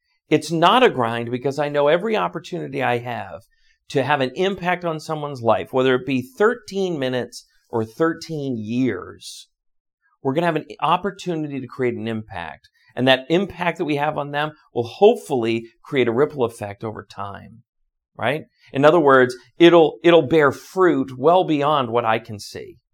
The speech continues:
well beyond what our organization can see. Is that the kind of vision that you're building towards? Is that the kind of commitment that you have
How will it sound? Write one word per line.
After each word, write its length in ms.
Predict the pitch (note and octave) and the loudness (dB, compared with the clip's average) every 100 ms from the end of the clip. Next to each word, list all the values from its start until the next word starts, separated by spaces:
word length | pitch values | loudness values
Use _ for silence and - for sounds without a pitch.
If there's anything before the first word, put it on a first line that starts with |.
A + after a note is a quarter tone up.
| _ _ | _ _
well 220 | C#3+ G3+ | 6 8
beyond 360 | F3 D#3+ D3 D3+ | 8 6 6 4
what 140 | C#3 | 6
our 140 | B2+ B2 | 8 6
organization 840 | B2 A#2 G2+ G#2 G2+ G#2+ - F2+ | 4 0 -12 -10 -12 -12 -16 -16
can 180 | - A#2+ | -20 -20
see. 420 | - A#1+ - - D3+ _ _ _ _ _ _ _ _ | -20 -20 -20 -20 _ _ _ _ _ _ _ _ _
Is 200 | C3+ B2+ C3 | -8 -6 2
that 340 | D3+ F3+ G#3 | 4 4 0
the 80 | - | -6
kind 360 | F3+ D#3+ D#3+ D#3 | -10 -8 -8 -6
of 120 | C3 | -8
vision 420 | A#2 B2+ B2 B2 A#2 | 0 0 0 -4 -6
that 180 | G#2 | -6
you're 80 | A2+ | -8
building 400 | G2+ G#2 G#2 G#2 | -6 -6 -6 -10
towards? 480 | G2+ - - - - _ _ _ | -14 -16 -16 -16 -20 _ _ _
Is 280 | B2+ A#2+ A#2 | -4 -4 2
that 320 | D3 E3+ G3 | 4 4 2
the 80 | F3 | -4
kind 320 | - D#3 D3 | -6 -8 -6
of 120 | C3 | -6
commitment 540 | - B2 C#3 G#3 D#3 A#2 | -8 -6 -4 -4 -6 -8
that 180 | A#2+ B2 | -10 -8
you 120 | A2 | -8
have 400 | G#2 G2+ F#2 | -6 -8 -10